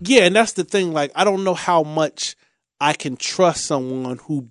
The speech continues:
behaves in a bizarre fashion. And when I see that people are believing that I am a bizarre character, it would behoove me to speak because ultimately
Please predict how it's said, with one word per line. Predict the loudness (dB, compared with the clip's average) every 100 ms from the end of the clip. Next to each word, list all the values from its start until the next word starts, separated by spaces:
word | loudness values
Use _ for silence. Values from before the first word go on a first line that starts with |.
| _
behaves | -16 -4 0 0 0 -4
in | -8
a | -6
bizarre | -6 -4 -2 -2 -4
fashion. | -4 -2 -2 -6 -14 -10
And | -4 -4 -2
when | -2 -4 -10 _ _ _ _ _
I | 0 2 0
see | -2 -4 -4 -4 -6
that | -6 -8 -6
people | -8 -6 -2 -2 0
are | 0 0
believing | -4 -6 -4 -4 -6 -8 -8 -12 _ _ _
that | -6 -2
I | -2 0
am | 0 -2 -6 -6
a | -4
bizarre | -4 -2 0 0 0
character, | -6 -2 0 0 -4 -8 -8 -10 _ -8
it |
would | 2 2 2 -10 _
behoove | -6 -2 4 4 4 0
me | -4
to | -4 -10
speak | -10 -6 -6 -6 -10
because | -12 -6 0 0 0 -4 -14 _ _
ultimately | 8 8 4 -4 -4 -4